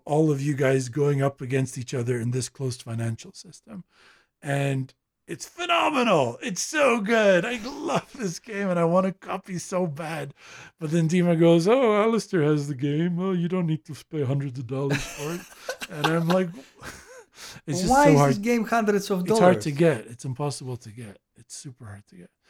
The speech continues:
Speaker 1: Um, but it's, it's, for me, it's incredibly replayable because, let me tell you, you could play a five-player game in a couple hours. Or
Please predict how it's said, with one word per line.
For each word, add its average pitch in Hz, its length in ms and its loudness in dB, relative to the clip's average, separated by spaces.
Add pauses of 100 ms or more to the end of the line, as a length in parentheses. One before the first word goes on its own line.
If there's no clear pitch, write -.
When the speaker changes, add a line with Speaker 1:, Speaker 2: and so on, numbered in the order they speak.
(380)
Speaker 1:
Um, 120 520 0 (600)
but 135 420 -2
it's, - 500 -8 (100)
it's, 151 280 -6
for 156 180 -4
me, 185 180 4
it's 151 120 0
incredibly 151 480 0
replayable 135 500 -2
because, 127 340 -8 (600)
let 156 120 0
me 185 80 4
tell 175 140 4
you, 131 80 2
you 131 160 -4
could 175 120 -8
play 202 100 2
a 160 60 2
five-player 160 400 0
game 135 280 0
in 113 60 0
a 113 60 -6
couple 107 320 -14
hours. - 480 -20 (460)
Or 180 440 4